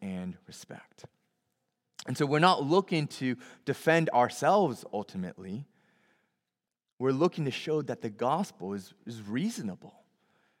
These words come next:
And not just reasonable and relatable, but true. And we can do that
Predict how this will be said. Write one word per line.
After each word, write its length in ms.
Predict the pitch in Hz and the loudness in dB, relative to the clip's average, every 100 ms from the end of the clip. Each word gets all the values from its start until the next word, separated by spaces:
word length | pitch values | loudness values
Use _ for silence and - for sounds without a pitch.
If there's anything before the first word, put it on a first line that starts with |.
| _ _ | _ _
And 140 | 139 156 | 0 6
not 200 | 185 190 | 6 6
just 200 | 170 123 | 0 0
reasonable 720 | 160 202 175 180 175 185 190 | 4 4 4 2 6 6 4
and 360 | 143 143 143 127 | 2 2 0 -2
relatable, 840 | 123 117 143 220 196 98 117 117 | -2 2 4 6 4 4 2 2
but 380 | - 147 156 - - _ | 6 8 6 2 -20 _
true. 600 | - - 156 127 90 - _ _ _ _ _ _ _ _ _ _ _ _ _ _ _ _ _ - | -14 -8 -4 -4 -4 -12 _ _ _ _ _ _ _ _ _ _ _ _ _ _ _ _ _ -6
And 100 | 120 | -4
we 80 | 123 | -4
can 220 | 139 123 | -4 -6
do 300 | 104 180 190 | -4 -2 -2
that 500 | 101 - - - | -2 -6 -14 -20